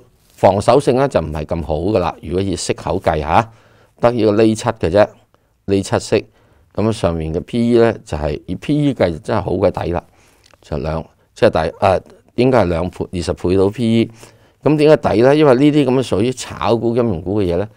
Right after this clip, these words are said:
係通常都可以去到呢個二十至到廿五倍P E度嘅。當然有啲即係得十六咁另計啦，嗰啲即係話喺比較惡劣嘅環境入邊。有朋友問復旦呢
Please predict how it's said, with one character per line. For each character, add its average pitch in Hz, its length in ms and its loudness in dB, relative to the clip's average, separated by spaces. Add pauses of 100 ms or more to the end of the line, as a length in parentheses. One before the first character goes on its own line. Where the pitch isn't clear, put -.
(380)
係 87 100 -4
通 131 160 0
常 87 220 -4
都 104 100 -4
可 110 120 0
以 95 160 2
去 90 160 -2
到 87 120 0
呢 90 140 -4
個 98 120 -4
二 78 60 -6
十 78 580 -8
至 - 120 -8
到 85 80 -2
廿 80 480 -8
五 85 120 -10
倍 85 200 -12
P 90 220 -6
E 87 80 -2
度 80 180 -4
嘅。 76 60 -10 (520)
當 131 200 2
然 90 120 -4
有 110 120 2 (100)
啲 107 120 0
即 104 120 -2
係 92 40 -2
得 107 100 -4
十 - 160 -4
六 80 200 -6
咁 87 220 -8
另 73 180 -8
計 78 200 -6
啦， 90 160 0
嗰 87 100 -2
啲 90 100 -2
即 95 100 -2
係 87 120 2
話 71 180 -6 (360)
喺 85 80 -2
比 101 160 2
較 101 180 -6
惡 95 220 0
劣 95 100 -6
嘅 80 80 -4
環 80 260 -6
境 85 200 -4
入 85 80 -2
邊。 - 180 -10 (1800)
有 117 120 4
朋 95 180 0
友 101 100 0
問 104 220 0
復 - 180 -4
旦 110 320 2
呢 104 60 -6